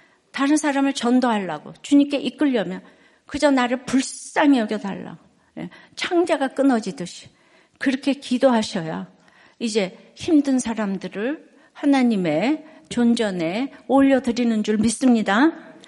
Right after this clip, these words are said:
예, 말씀을 맺어요. 팔복산의 통로는 그러니까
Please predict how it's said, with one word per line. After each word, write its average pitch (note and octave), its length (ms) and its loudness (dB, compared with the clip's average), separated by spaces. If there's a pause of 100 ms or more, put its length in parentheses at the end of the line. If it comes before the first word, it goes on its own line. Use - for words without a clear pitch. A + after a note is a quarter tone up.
예, F#3 140 -4
말씀을 G3+ 480 -2
맺어요. G3 440 0 (480)
팔복산의 B3 840 0
통로는 A3+ 680 2 (680)
그러니까 A3 760 -4